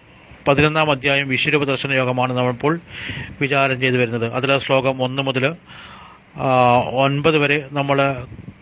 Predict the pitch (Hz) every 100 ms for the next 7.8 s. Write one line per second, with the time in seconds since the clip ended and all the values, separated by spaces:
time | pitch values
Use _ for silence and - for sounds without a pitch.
0 | - 139 135 143 143 143 135 131 127 127
1 | 117 113 131 127 127 123 123 151 - -
2 | 131 127 131 110 - 131 127 127 156 -
3 | - - - - - - 151 - - 175
4 | 175 - - - - 147 147 151 143 127
5 | 135 170 139 123 123 127 - 123 127 143
6 | 156 135 127 120 117 113 117 113 110 -
7 | - - 139 135 135 127 127 180